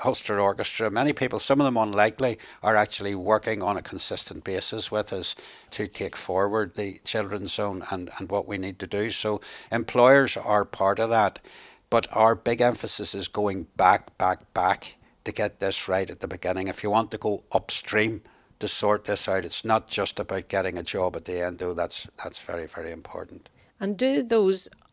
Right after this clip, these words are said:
Speaker 2: unlikely partners, as you call them, the orchestras, uh, the, the universities, do they come in to the Greater Shankill area, or are they working, you know, a-, at a distance?
Speaker 1: Well, absolutely. If you take the Ulster Orchestra, for example, before covid, because obviously they've had their issues <laughs> during covid,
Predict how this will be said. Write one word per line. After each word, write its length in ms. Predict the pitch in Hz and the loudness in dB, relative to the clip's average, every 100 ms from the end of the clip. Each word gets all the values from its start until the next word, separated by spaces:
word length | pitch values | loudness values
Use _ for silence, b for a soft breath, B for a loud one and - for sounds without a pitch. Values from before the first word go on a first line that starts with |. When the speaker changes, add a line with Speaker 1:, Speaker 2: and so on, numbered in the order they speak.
| _ | _
Speaker 2:
unlikely 480 | 175 170 165 170 202 | -4 2 2 2 -6
partners, 500 | 190 160 151 190 196 | 0 2 2 -2 -4
as 160 | 196 185 | -4 -4
you 80 | |
call 240 | - 180 165 | -4 -4 -2
them, 160 | 160 | -2
the 120 | 147 147 | -2 -2
orchestras, 760 | 165 - 190 - 170 170 - | -4 -4 -8 -4 -4 -4 -4
uh, 220 | 156 160 156 B B | -6 -8 -10 B B
the, 140 | 156 | -6
the 160 | - 151 | -6 -6
universities, 760 | 151 165 156 156 151 170 175 | -2 -2 0 -2 -2 -6 -8
do 160 | 170 202 | -4 0
they 140 | 254 | 0
come 260 | 294 - 269 - | 0 -6 -8 -4
in 320 | 214 233 240 - | -2 0 -2 -6
to 100 | 233 | -4
the 100 | 226 | -2
Greater 280 | 226 226 226 | 0 -2 -4
Shankill 420 | - 220 220 220 | -2 -4 -2 -2
area, 380 | 214 220 220 214 | 0 2 2 2
or 280 | 185 185 | 2 2
are 60 | 180 | 2
they 140 | 170 | 0
working, 460 | 160 170 - 170 170 B B B | -2 -4 -4 -8 -8 B B B
you 80 | 165 | -10
know, 140 | 160 | -6
a-, 280 | 156 - - | -6 -6 -4
at 160 | 165 156 | -4 -4
a 60 | |
distance? 600 | 156 147 - - 160 - - | -4 -6 -8 -10 -10 -10 -4
Speaker 1:
Well, 140 | 139 | 0
absolutely. 580 | 135 - 110 98 104 110 | 0 0 0 2 2 0
If 220 | 104 92 | 0 -2
you 60 | 104 | -6
take 260 | - 110 - | -4 -4 0
the 100 | 101 | 0
Ulster 340 | 95 - 87 | 0 -2 0
Orchestra, 440 | 90 90 - - | 0 -2 -8 -6
for 200 | 107 101 | -6 -4
example, 720 | 98 - 95 98 - 95 95 - - _ _ | -4 0 0 0 0 0 0 -6 -16 _ _
before 340 | - - 110 117 | -8 0 2 2
covid, 480 | - 107 92 85 | 4 4 2 -4
because 320 | 85 - 98 92 | -6 -6 -4 -4
obviously 340 | 87 - 98 | -6 -8 -6
they've 160 | 92 - | -6 -4
had 220 | 95 87 | -6 -4
their 120 | 90 | -6
issues 320 | 92 - 95 | -4 -4 -6
<laughs> 20 | - | -6
during 260 | - 87 | -4 -4
covid, 420 | - 110 101 95 | -2 -2 -2 -4